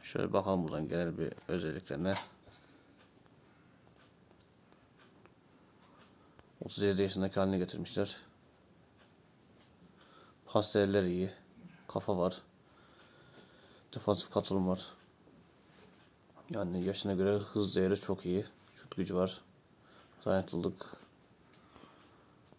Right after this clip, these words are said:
Özellikler de bu şekildeymiş.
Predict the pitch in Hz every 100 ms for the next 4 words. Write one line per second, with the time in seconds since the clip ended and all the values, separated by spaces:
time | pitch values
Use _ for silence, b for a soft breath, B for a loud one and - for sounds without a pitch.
0 | _ _ _ - - - - - - -
1 | _ - - - - 98 87 92 92 95
2 | 92 90 - 90 90 92 101 - -